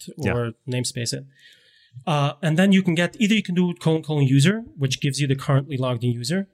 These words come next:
Speaker 1: Mm-hmm.
Speaker 2: You can do, uh, check, which is gonna
Speaker 1: Mm-hmm.
Speaker 2: give you a Boolean of whether a user is logged in or not.
Speaker 1: Yep.
Speaker 2: You can do guest to know the, the inverse
Speaker 1: The opposite,
Speaker 2: of that.
Speaker 1: yeah. Mm-hmm.
Speaker 2: Yeah. Or you can do I D. Sometimes if you want the user I D, if you're gonna do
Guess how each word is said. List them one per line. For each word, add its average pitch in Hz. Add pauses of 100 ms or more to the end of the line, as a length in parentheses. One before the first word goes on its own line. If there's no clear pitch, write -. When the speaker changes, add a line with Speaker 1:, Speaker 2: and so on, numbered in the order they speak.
(140)
Speaker 1:
Mm-hmm. 113 (540)
Speaker 2:
You 139
can 139
do, 151 (140)
uh, 123
check, - (320)
which 143
is 135
gonna 139
Speaker 1:
Mm-hmm. -
Speaker 2:
give 135
you 139
a 131
Boolean 143
of 113
whether 139
a 151
user 127
is 120
logged 120
in 123
or 127
not. 175 (180)
Speaker 1:
Yep. 107 (340)
Speaker 2:
You 139
can 139
do 135
guest 127 (140)
to 139
know 135 (180)
the, 143
the 139
inverse 147
Speaker 1:
The 139
opposite, 101
Speaker 2:
of -
that. 98 (100)
Speaker 1:
yeah. 110
Mm-hmm. 104 (260)
Speaker 2:
Yeah. 143 (360)
Or 185
you 214
can 190
do 190
I 143
D. 135
Sometimes 175
if 135
you 139
want 156
the 143
user 135
I 131
D, 131
if 160
you're 160
gonna 135
do 143